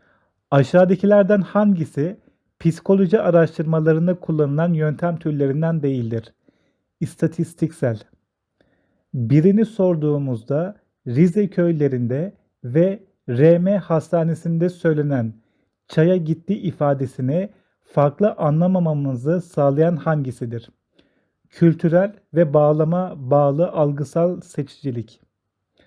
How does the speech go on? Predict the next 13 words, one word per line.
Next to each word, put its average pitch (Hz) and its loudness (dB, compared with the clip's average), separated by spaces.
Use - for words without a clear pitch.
Yaşlılarda 185 2
sık - -10
görülen 135 -2
hiçbir 185 -4
şeyin 147 -2
eski 151 0
tadının 151 -2
kalmadığı 175 0
şikayetinin 160 -2
kaynağı 151 0
nedir? 117 -4
Tat 202 2
hücrelerinin 147 -2